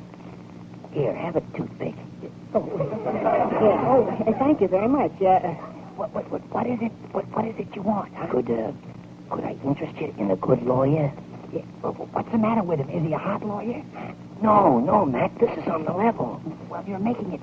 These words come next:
Speaker 2: sound nice and crooked.
Speaker 1: I, I'll explain it to you.
Speaker 2: Oh, yeah.
Speaker 1: Now, you've seen guys carrying signs that say,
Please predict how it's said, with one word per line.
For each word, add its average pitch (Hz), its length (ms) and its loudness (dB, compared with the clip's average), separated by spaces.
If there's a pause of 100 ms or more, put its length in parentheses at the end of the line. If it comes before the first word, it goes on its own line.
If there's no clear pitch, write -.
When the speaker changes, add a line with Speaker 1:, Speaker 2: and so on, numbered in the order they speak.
Speaker 2:
sound 202 240 4
nice 202 260 6
and 156 140 4
crooked. 202 400 0 (960)
Speaker 1:
I, 110 180 2 (220)
I'll 160 140 6
explain 123 360 2
it 156 120 0
to 98 120 0
you. 160 220 -2
Speaker 2:
Oh, 143 240 -2
yeah. - 160 -10 (240)
Speaker 1:
Now, - 80 0
you've 180 320 0
seen 127 220 2
guys 123 400 -4
carrying 117 360 -2 (120)
signs 107 400 2
that - 180 -2
say, 95 240 -4